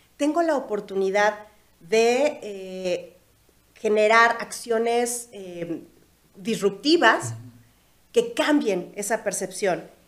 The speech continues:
Speaker 1: Y al ser algo, eh, que cambie como la, la visión de lo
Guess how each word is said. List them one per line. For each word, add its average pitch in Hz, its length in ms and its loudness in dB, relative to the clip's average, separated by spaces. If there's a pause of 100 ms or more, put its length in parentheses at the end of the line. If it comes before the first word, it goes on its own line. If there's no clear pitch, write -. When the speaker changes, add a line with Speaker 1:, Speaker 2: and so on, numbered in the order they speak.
(240)
Speaker 1:
Y 214 100 -2
al 240 140 4
ser 285 420 0
algo, 262 760 2
eh, 196 360 -4
que 190 140 -12 (140)
cambie 320 440 0
como 240 320 0
la, 214 240 2
la 208 120 2
visión 247 480 -4
de 285 80 0
lo 226 500 -2